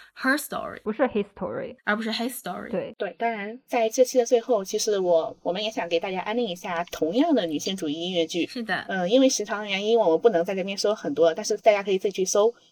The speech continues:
Speaker 3: 比如说《伊丽莎白》，呃，来自远方，Come From Away，还有律政俏佳人，呃，Rebecca，西贡女孩，玛蒂尔达，以及《魔法坏女巫》，这些都是描述女女友谊以及女性独立自强的音乐剧。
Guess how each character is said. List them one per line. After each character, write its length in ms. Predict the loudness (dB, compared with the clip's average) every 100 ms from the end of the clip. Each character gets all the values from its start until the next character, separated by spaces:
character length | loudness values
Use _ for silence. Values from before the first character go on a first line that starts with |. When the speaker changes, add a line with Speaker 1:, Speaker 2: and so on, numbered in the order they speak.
| 0
Speaker 3:
比 100 | 2
如 100 | 4
说 380 | 2 2 2 2
《伊 100 | 0
丽 60 |
莎 160 | 2 2
白》， 380 | 2 4 2 0 _ _ -2
呃， 240 | 0 2
来 120 | 2
自 120 | 0
远 120 | 0 0
方， 220 | -4 -6
Come 180 | -6 -8
From 260 | -4 -2 2
Away， 420 | 4 6 4 0 _ _
还 120 | -4 2
有 140 | 2
律 160 | 2 2
政 100 | 0
俏 180 | -2
佳 220 | -2 -2 0
人， 380 | 0 -2 -4 -8 _ _ -2
呃， 200 | 2 2
Rebecca， 520 | 4 4 4 -2 -4
西 180 | -4 4
贡 180 | 4
女 80 | 4
孩， 220 | -4 -6
玛 160 | -4 -4
蒂 100 | -2
尔 100 | -2
达， 300 | -2 -4 -6 -8 _
以 140 | -10 -8
及 180 | -4
《魔 140 | -2 0
法 100 | 0
坏 160 | 0
女 100 | 0
巫》， 280 | 0 0 -2 0
这 140 | 2
些 80 | 4
都 100 | 4
是 160 | 2
描 240 | 0 0 -2
述 220 | -2 -2
女 160 | -2 -2
女 160 | 0
友 180 | 2 2
谊 140 | 0
以 60 | -2
及 280 | -4 -6 -6
女 120 | -4
性 320 | -2 0 -2 -2
独 120 | 0
立 140 | 0 0
自 100 | -2
强 240 | -4 -4
的 200 | 0 0
音 160 | 0 0
乐 120 | 0
剧。 260 | 0 -4